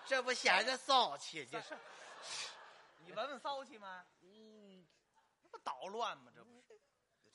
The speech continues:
Speaker 2: 道具，这是。那，那是醒目，那是。
Speaker 1: 这是怎么的？你看，
Speaker 2: 嗯。
Speaker 1: 跟个小官的似的，你看看这。
Speaker 2: 不像话，这个。
Speaker 1: 这个玩意儿摆着多吉利啊，这个。
Speaker 2: 别，别吉利了，你。这个，这可不能乱碰，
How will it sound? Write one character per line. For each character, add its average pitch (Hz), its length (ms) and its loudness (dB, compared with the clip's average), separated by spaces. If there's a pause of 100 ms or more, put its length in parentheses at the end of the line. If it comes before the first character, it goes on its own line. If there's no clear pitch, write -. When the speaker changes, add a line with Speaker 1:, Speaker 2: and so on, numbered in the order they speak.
(100)
Speaker 2:
道 - 220 -10
具， - 420 -18
这 123 160 -20
是。 - 80 -20 (1800)
那， 571 80 -4
那 480 140 -10
是 - 80 -14
醒 - 220 -16 (100)
目， 285 280 -16
那 220 80 -14
是。 494 60 -10
Speaker 1:
这 605 140 -4
是 - 60 -16 (160)
怎 175 140 -2
么 185 280 2
的？ 160 120 -10
你 185 100 -10
看， 571 100 0 (640)
Speaker 2:
嗯。 165 140 -20 (180)
Speaker 1:
跟 240 140 -6
个 226 80 -2
小 254 240 -2
官 247 280 8
的 190 140 0
似 180 180 -4
的， 165 140 -2
你 170 140 -6
看 220 180 -2
看 - 160 -4
这。 196 100 -4 (480)
Speaker 2:
不 294 80 -12
像 277 280 -6
话， 202 400 -2
这 - 60 -18
个。 - 60 -20
Speaker 1:
这 294 140 -2
个 269 80 0
玩 233 160 4
意 - 40 4
儿 233 40 2
摆 220 240 4
着 220 100 2
多 214 160 -2
吉 190 280 -4
利 202 160 -6
啊， 139 120 -4
这 143 160 -8
个。 240 100 -10
Speaker 2:
别， 277 180 -10
别 311 220 -10
吉 - 120 -18 (180)
利 175 180 -16
了， 269 120 -20
你。 - 80 -20 (540)
这 302 280 -4
个， 160 100 -12 (680)
这 311 240 -4
可 180 180 -18
不 185 140 -20
能 196 160 -16
乱 180 220 -8
碰， 156 180 -18